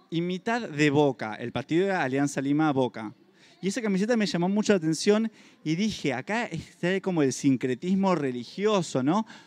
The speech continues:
Todo lo que debe haber sido la mezcla de la casta del sol con la leyenda del crucificado, o sea, el mundo incaico y el cristianismo, como lo propio y lo extranjero y mezclado. Esa camiseta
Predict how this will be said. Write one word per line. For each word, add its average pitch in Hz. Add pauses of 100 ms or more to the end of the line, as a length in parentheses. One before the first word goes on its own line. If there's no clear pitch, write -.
(180)
Todo 175
lo 160
que 139
debe 151
haber 143
sido 165
la 135
mezcla 165 (360)
de 123
la 117
casta 156
del 123
sol 180 (580)
con 151
la 127
leyenda 151
del 139
crucificado, 127
o 113
sea, 123 (600)
el 127
mundo 165
incaico 190
y 135
el 131
cristianismo, 131
como 123
lo 135
propio 226 (100)
y 147
lo 135
extranjero 190
y 160
mezclado. 127 (640)
Esa 240
camiseta 214